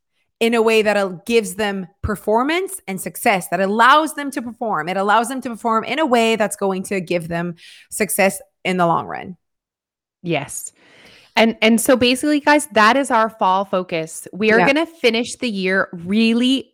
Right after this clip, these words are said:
Speaker 2: living up to our potential as, uh, mindset
Speaker 1: Mindset
Speaker 2: coaches.
Speaker 1: coaches.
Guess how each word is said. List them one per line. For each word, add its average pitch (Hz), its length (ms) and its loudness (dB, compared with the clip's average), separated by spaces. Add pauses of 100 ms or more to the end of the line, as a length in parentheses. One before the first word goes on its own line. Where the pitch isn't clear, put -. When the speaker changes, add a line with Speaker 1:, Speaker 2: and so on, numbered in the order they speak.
Speaker 2:
living 214 460 -2
up 240 120 -2
to 247 120 -6
our 226 160 0
potential 202 600 -2
as, 180 440 2
uh, 175 300 6
mindset 185 480 4
Speaker 1:
Mindset - 20 -8
Speaker 2:
coaches. 226 420 6
Speaker 1:
coaches. - 400 -4